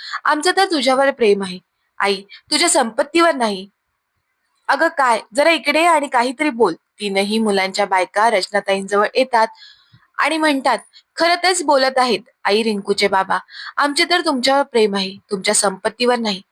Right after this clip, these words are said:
"ठीक आहे तर, आई आजपासून आमच्या सोबत राहतील, मग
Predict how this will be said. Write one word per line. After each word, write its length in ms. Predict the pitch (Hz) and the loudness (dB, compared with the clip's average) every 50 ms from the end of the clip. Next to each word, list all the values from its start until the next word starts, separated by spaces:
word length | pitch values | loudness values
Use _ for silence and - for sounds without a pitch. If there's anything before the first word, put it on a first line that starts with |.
| _ _ _ _ - - _ _ - - | _ _ _ _ -20 -20 _ _ -8 -4
"ठीक 220 | 277 294 233 - | -4 -4 0 0
आहे 160 | 202 294 302 311 214 | 0 0 0 0 0
तर, 140 | 247 190 180 - _ - - - _ - | -2 -2 -2 -6 _ -20 -20 -20 _ -6
आई 260 | 214 214 220 214 196 - - | -4 -2 -2 -2 -4 -6 -4
आजपासून 540 | - 208 208 208 - - 208 208 - 269 277 | -2 -2 -2 -4 -2 -4 -2 -2 0 0 0
आमच्या 280 | 254 196 180 180 - 233 | 0 -2 -2 -2 -2 -2
सोबत 300 | - 220 202 220 247 - | 0 0 -2 -2 -2 0
राहतील, 280 | 269 240 - - 175 180 _ _ _ - - - _ - | 0 -2 -2 -4 -8 -12 _ _ _ -20 -20 -12 _ -2
मग 100 | 330 | -2